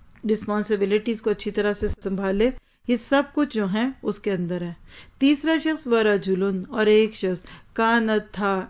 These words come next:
عندہ، اس کے پاس، امتن، ایک لونڈی، یت اوہا، جس کو وہ پسند کرتا تھا، یعنی وہ ایک ایسی لونڈی تھی جس سے وہ تعلق قائم کرتا تھا، مراد ہے کہ اس کے ساتھ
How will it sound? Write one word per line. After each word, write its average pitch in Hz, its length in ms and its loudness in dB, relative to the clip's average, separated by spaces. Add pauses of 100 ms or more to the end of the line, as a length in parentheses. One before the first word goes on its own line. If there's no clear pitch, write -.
عندہ، 240 340 2
اس 208 380 0
کے 233 200 2
پاس، 190 500 -2
امتن، 214 520 0 (100)
ایک 220 340 0
لونڈی، 190 480 0 (360)
یت 247 440 2
اوہا، 190 680 0 (340)
جس 240 360 0
کو 269 300 4
وہ 220 340 6
پسند 226 480 0
کرتا 196 360 -4
تھا، 196 360 -2
یعنی 208 260 0
وہ 208 200 2
ایک 208 220 0
ایسی 202 320 -2
لونڈی 202 380 0
تھی 233 300 0 (320)
جس 240 220 0
سے 262 120 4
وہ 240 160 6
تعلق 220 460 0
قائم 202 260 -2
کرتا 196 300 -4
تھا، 226 120 -2
مراد 226 360 2
ہے 247 140 6
کہ 254 160 0
اس 226 220 2
کے 240 180 2
ساتھ 208 300 0